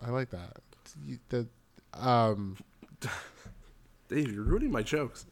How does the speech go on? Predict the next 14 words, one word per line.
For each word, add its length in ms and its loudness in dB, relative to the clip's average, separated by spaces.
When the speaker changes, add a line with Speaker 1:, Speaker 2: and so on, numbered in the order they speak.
Speaker 1:
I 140 4
know. 300 0
Speaker 2:
Me 220 6
cutting 340 10
everything 300 4
is 100 2
all 120 6
the 120 2
joke. 320 2
Speaker 1:
<laughs> 680 12
Don't 200 12
cut 400 6
me. 140 2
So, 580 6